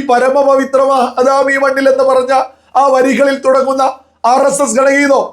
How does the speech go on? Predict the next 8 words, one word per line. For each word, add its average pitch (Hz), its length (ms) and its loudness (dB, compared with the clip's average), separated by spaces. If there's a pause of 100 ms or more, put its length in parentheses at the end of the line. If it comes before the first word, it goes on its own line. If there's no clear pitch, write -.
(320)
ആർക്കും 294 260 0
ഒരു 285 60 0
പ്രശ്നമില്ലായിരുന്നു. 262 600 0 (380)
എന്നാൽ 233 240 0
ഇന്ന് 269 260 2 (380)
കേരളത്തിൽ 269 460 0
സുഡാപ്പികൾ 254 580 0
വളർന്നു, 254 400 2